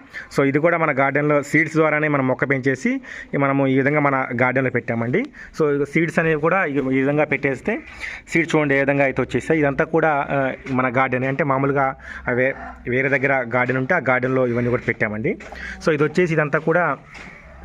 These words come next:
చెట్టు బచ్చలి కూర. So, చాలామందికి కూడా, ఆ, ఎక్కువగా మనల్ని లైక్ చేసేది కూడా చెట్టు బచ్చలి కూర చేస్తూ ఉంటారు. So, ఈ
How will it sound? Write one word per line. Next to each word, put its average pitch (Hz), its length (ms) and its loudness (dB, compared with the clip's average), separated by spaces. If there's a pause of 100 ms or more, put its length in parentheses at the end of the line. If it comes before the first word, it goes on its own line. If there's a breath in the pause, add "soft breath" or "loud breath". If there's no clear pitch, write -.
(100)
చెట్టు 139 260 0
బచ్చలి 143 260 2
కూర. 127 200 2
So, 151 280 0
చాలామందికి 143 380 2
కూడా, 147 360 2 (420 loud breath)
ఆ, 131 40 4
ఎక్కువగా 147 340 4
మనల్ని 139 340 2
లైక్ 131 280 2
చేసేది 139 200 2
కూడా 135 220 2
చెట్టు 120 140 -2
బచ్చలి 127 300 0
కూర 117 140 0
చేస్తూ 113 320 -2
ఉంటారు. 120 340 0 (480 loud breath)
So, 147 100 4
ఈ - 20 0